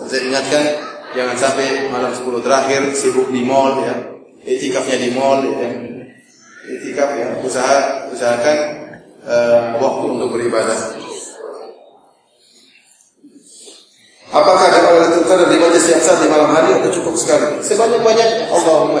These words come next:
innaka afuwwun tuhibbul afwa fa'fu anni." Ya Allah, Engkau mau cintai ampunan, Engkau Maha Pengampun dan cinta ampunan. Alhamdulillah.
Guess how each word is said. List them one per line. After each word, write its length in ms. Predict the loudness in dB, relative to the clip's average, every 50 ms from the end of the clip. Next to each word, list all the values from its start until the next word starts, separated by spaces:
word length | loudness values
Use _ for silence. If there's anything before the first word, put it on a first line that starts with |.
| -2 -2
innaka 480 | -2 -2 -2 0 0 0 2 2 0
afuwwun 200 | 0 -2 -4 -4 -4
tuhibbul 320 | -2 -2 0 0 2 2
afwa 300 | 2 4 4 4 4 4 4 2 0 -2 -6 -8 -10 -10 -10 -6
fa'fu 260 | -2 0 0 0 0 -2 -2
anni." 280 | -2 -4 -4 -6 -6 -8 -8 -10 -12 -12 -14 -14 -10 -4
Ya 100 | -2 -2 0
Allah, 160 | 0 -2 -2 -2
Engkau 140 | -4 -4 -4
mau 200 | -4 -6 -6 -6 -8 -8 -10 -12 -16 -16 -16
cintai 320 | -14 -12 -10 -6 -2 -2 -2
ampunan, 720 | 0 -2 -2 -2 -2 0 0 0 -2 -2 -4 -6 -8 -10 -10
Engkau 160 | -6 -6 -4 -4
Maha 240 | -4 -4 -4 -4
Pengampun 320 | -6 -6 -6 -6 -4 -4 -2
dan 160 | -2 -2 -4 -4 -8
cinta 180 | -8 -8 -6 -4
ampunan. 160 | -4 -2 -2 -2
Alhamdulillah. 520 | -2 -4 -6 -8 -8 -6 -4 -2 -2 -4